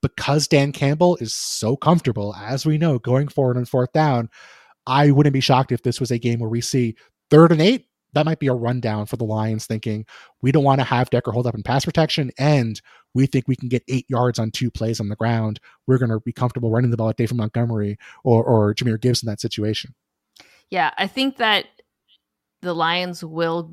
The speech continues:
Speaker 2: go in that direction. I think you're absolutely right. And I think that the Rams will respond by playing a lot of base. So then the question
Speaker 1: Yeah.
Speaker 2: will be, and there will, there'll be moments in the, because the Rams play amongst the most base in the N F L, and they're, they're good at
Speaker 1: Mm-hmm.
Speaker 2: it, but I think there'll be moments, especially if,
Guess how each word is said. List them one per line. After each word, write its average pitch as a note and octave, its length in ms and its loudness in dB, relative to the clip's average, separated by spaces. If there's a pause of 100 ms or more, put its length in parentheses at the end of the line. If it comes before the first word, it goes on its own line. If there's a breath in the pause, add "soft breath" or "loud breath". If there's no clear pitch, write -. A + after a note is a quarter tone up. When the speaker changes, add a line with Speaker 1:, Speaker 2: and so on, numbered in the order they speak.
(180)
Speaker 2:
go E3+ 180 -2
in F3 120 -6
that E3 200 -6
direction. D#3+ 480 -8
I D#3+ 60 -12
think D#3 200 -16
you're C#3 80 -12
absolutely D3 440 -8
right. C3+ 320 -10 (180)
And D#3 140 -6
I D3 80 -6
think F3 340 -10
that D3 320 -2
the D3+ 80 -10
Rams D#3+ 480 -6
will D#3+ 180 -8
respond D#3 580 -8
by D3+ 100 -8
playing C#3+ 600 -8
a D3 60 -12
lot C#3 220 -2
of D3+ 100 -14 (180)
base. C#3+ 340 -8
So - 280 -10
then C3+ 160 -10
the B2 80 -12
question D3 400 -6
Speaker 1:
Yeah. C#3 60 -8
Speaker 2:
will C3+ 100 -10
be, C3+ 300 -10
and C3+ 80 -12
there C#3 80 -8
will, C#3+ 100 -6
there'll D3 140 -8
be D#3 100 -8
moments E3 640 -6
in E3+ 100 -6
the, E3 60 -4
because E3+ 380 -2
the F3 40 -4
Rams F3+ 220 -4
play C3+ 260 -6
amongst D3 340 -8
the - 60 -16
most - 240 -10
base - 220 -10
in - 80 -10
the - 60 -12
N - 100 -10
F - 80 -12
L, - 80 -2
and D#3 100 -6
they're, F3 80 -2
they're G3 160 -6
good G3+ 180 2
at D3+ 220 4
Speaker 1:
Mm-hmm. D3 80 -2
Speaker 2:
it, D#3+ 120 -10
but A#3+ 120 -4 (400 loud breath)
I D#3+ 80 -6
think D#3 180 -4
there'll D#3 140 -4
be E3 100 -4
moments, E3 600 -6 (240)
especially F3+ 260 -4
if, E3+ 80 -8